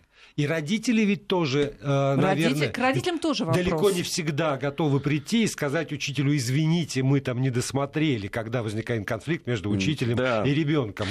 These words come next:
Speaker 3: Нет,
Speaker 1: И
Speaker 3: здесь,
Speaker 1: ребенок провоцирует этот
Speaker 3: здесь
Speaker 1: конфликт.
Speaker 3: я, ну,
Speaker 1: Никто
Speaker 3: с друг-,
Speaker 1: не готов извиняться.
Speaker 3: с другой стороны, вот эта вот история, мы ее тоже обсуждали в нашем эфире, в... Она уже года полтора, наверное, назад произошла, как раз с Володей, по-моему, мы обсуждали. Это, э, вот эта история, когда,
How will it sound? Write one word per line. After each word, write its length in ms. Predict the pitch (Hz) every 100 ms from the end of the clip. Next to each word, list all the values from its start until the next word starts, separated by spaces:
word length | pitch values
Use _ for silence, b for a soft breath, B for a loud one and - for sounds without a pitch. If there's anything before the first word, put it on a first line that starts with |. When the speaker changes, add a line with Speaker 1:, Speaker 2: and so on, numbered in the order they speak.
| 104
Speaker 3:
Нет, 140 | 165 -
Speaker 1:
И 20 |
Speaker 3:
здесь, 240 | 170 156
Speaker 1:
ребенок 260 | 190 170 147
провоцирует 640 | 147 143 - 151 139 127
этот 160 | 127 107
Speaker 3:
здесь 300 | 127 175 -
Speaker 1:
конфликт. 320 | 165 151 139
Speaker 3:
я, 200 | 151 117
ну, 120 | 160
Speaker 1:
Никто 140 | 160 147
Speaker 3:
с 40 |
друг-, 120 | 254
Speaker 1:
не 60 | 226
готов 300 | 202 180 143
извиняться. 420 | 123 135 101 101
Speaker 3:
с 40 |
другой 220 | 127 190 175
стороны, 280 | 165 165
вот 140 | 156 139
эта 160 | 143
вот 180 | 131 120
история, 400 | 131 - 170 143
мы 140 | 110 113
ее 260 | 113 117
тоже 300 | - 117 101
обсуждали 500 | 90 - 98 127 135
в 80 | 92
нашем 400 | 98 90 98 98
эфире, 460 | - 147 135 92 82
в... 500 | 82 78 76 80 80
Она 180 | 80 76 -
уже 200 | 80 82
года 220 | 85 80
полтора, 360 | - 85 104 135
наверное, 380 | 90 82 78 82
назад 340 | 82 78 71
произошла, 460 | 80 80 85 - 92
как 100 | 82
раз 100 | -
с 60 |
Володей, 260 | 92 85 73
по-моему, 300 | 76 78 78
мы 120 | 80
обсуждали. 540 | 73 92 98 139 117
Это, 360 | 87 - 82 80 -
э, 640 | 90 90 90 87 85 85
вот 240 | 78 85 - _ - -
эта 160 | 65 101
история, 460 | - 139 123 87
когда, 560 | - 87 80 85 95